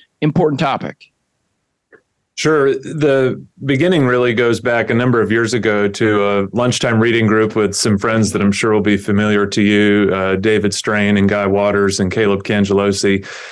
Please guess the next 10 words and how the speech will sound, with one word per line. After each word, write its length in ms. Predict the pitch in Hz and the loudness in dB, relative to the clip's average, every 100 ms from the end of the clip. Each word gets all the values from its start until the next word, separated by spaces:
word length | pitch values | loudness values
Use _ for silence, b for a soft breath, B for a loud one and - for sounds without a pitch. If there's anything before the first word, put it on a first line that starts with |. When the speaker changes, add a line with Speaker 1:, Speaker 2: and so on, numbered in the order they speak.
| B B - | B B -4
Speaker 2:
We 120 | 107 | 0
would 140 | 101 95 | 0 0
gather 300 | 104 101 98 | 0 0 0
together 380 | 98 101 98 | 0 0 0
to 100 | 95 | 2
read, 460 | 98 107 113 107 104 | 2 2 2 2 0
and 480 | 98 98 98 - - _ | 2 2 0 -2 -14 _
part 200 | - 131 | -2 0
of 80 | 120 | 0
our 400 | 117 113 107 110 | 0 0 0 -4